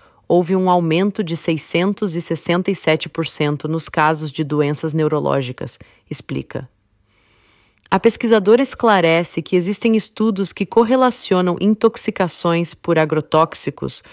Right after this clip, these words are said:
com aumento no número de casos de Alzheimer, má formação congênita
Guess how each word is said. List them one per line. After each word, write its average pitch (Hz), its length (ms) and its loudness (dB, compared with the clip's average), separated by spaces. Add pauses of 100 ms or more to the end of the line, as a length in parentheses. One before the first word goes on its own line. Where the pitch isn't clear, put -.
(320)
com 214 180 4
aumento 208 460 4
no 220 100 6
número 202 380 4
de 175 180 -2
casos 165 460 0
de 156 100 0
Alzheimer, 143 720 0 (340)
má 185 240 2
formação 190 720 2
congênita 156 840 0